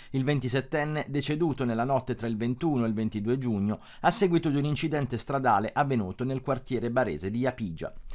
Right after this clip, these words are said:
Due fratelli di quarantasei e cinquantasette anni sono finiti in manette con l'accusa di aver inveito contro due militari che stavano prestando servizio in via Mazzitelli a Poggio Franco e di aver danneggiato la loro auto.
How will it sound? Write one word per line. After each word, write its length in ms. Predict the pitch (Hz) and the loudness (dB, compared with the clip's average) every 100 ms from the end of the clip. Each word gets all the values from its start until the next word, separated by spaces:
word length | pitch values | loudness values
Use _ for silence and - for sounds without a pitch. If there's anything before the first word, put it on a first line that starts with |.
| - - - | -10 -12 2
Due 180 | 156 180 | 4 6
fratelli 420 | 170 170 139 143 | 6 6 4 2
di 80 | 131 | 2
quarantasei 600 | 135 135 131 127 160 131 | 2 2 2 0 2 0
e 80 | |
cinquantasette 680 | 110 120 120 113 117 127 - | 0 0 0 -2 -2 -2 0
anni 360 | 127 98 101 107 | 2 4 2 0
sono 240 | - 160 143 | -2 -2 -2
finiti 380 | 156 147 143 | -2 -2 -2
in 80 | 143 | 0
manette 520 | 139 139 110 - 123 | 0 2 0 -2 -6
con 120 | 123 143 | -2 0
l'accusa 400 | 139 165 147 127 | 0 -2 -2 0
di 100 | 127 | 2
aver 180 | 127 | 2
inveito 600 | 127 127 135 120 107 120 | 0 0 0 0 -2 -4
contro 280 | 117 127 135 | -2 -2 -2
due 140 | 135 131 | 0 0
militari 640 | 127 131 123 104 107 - - - | 0 2 4 4 2 -4 -12 -4
che 120 | 147 | -2
stavano 340 | 143 127 127 | 2 2 2
prestando 480 | 120 139 - 123 117 | 0 -2 0 2 0
servizio 640 | - 131 113 107 - 123 - | -2 -2 -2 -4 -2 -2 0
in 160 | 139 | -2
via 160 | 135 139 | 0 0
Mazzitelli 760 | 139 139 143 - 123 101 110 110 | 2 -2 -4 -2 -2 0 0 -2
a 60 | |
Poggio 280 | - 123 123 | 0 0 0
Franco 560 | 127 110 85 95 110 - - - | 0 0 0 -4 -6 -8 -14 -4
e 100 | 139 | 4
di 80 | 151 | 6
aver 320 | 135 104 110 | 6 4 2
danneggiato 680 | 135 143 123 104 82 78 - 131 | 2 4 4 2 0 -2 -4 0
la 80 | |
loro 260 | 135 131 127 | 2 4 4
auto. 440 | 64 52 - - | 4 -2 -10 -14